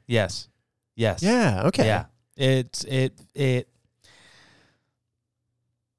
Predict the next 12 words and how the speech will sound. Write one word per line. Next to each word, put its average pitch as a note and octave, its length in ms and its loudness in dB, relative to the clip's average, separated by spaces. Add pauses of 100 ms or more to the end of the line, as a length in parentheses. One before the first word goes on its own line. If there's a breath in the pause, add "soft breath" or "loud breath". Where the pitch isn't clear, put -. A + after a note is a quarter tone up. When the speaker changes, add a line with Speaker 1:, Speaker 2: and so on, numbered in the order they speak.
(840)
Speaker 1:
it C#3+ 280 -4
tastes E3 420 2
and C#3 180 -2
feels C3+ 400 2
more B2+ 220 2
like B2 180 0
a G#2+ 80 -4
cider A2+ 500 0
than G2 160 -4
a F2 60 -4
beer. E2+ 440 -6 (1000)
Speaker 2:
Yeah. D#3+ 440 -4